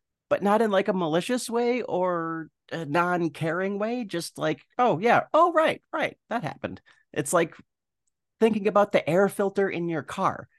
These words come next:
You just, you, you don't think about it until the guy at Jiffy Lube is like, "Ah, it'll be another forty bucks." And you're like, "Uh, fine."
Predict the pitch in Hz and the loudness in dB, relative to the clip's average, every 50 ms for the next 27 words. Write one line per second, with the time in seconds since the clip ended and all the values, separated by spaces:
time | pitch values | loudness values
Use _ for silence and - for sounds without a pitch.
0 | _ _ _ - 180 165 196 214 - - _ _ _ _ - - 151 139 - 165 | _ _ _ -10 -10 -6 -6 -6 -6 -8 _ _ _ _ -14 -14 -14 -10 -8 0
1 | 160 202 220 220 208 - 359 349 - - - 113 98 98 120 147 160 156 185 196 | 2 2 2 2 2 0 -2 -2 0 2 2 4 2 2 0 -2 -4 -2 -2 -2
2 | 185 185 - 190 190 190 190 170 - 254 247 - 190 151 143 143 139 151 143 135 | 0 0 2 2 2 2 0 -2 -4 -6 -4 -2 -2 -2 -2 -2 -4 -6 -6 -6
3 | 151 156 - 233 233 226 208 214 208 202 208 202 196 - - 214 208 202 202 196 | -6 -4 -2 -2 -2 0 0 0 0 0 0 -2 -4 -4 -4 -4 -2 -2 0 2
4 | 208 190 156 - - 165 156 151 151 147 143 147 - - - - - 123 - 98 | 2 0 0 -2 -6 -10 -8 -6 -4 -4 -4 -4 -4 -6 -8 -8 -8 -8 -8 -8
5 | 90 - - - - - - - - - - | -8 -8 -10 -10 -10 -10 -12 -12 -10 -12 -14